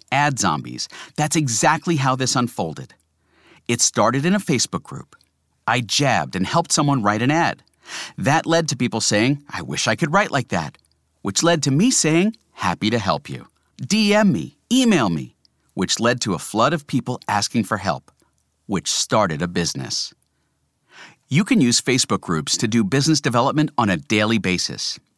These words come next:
I still do. How do I do it? The key is this.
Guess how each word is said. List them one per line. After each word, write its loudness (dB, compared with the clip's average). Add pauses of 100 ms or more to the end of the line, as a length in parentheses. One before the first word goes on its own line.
I 2
still 4
do. 0 (600)
How 2
do 4
I 4
do 0
it? -4 (760)
The 2
key 2
is 0
this. -4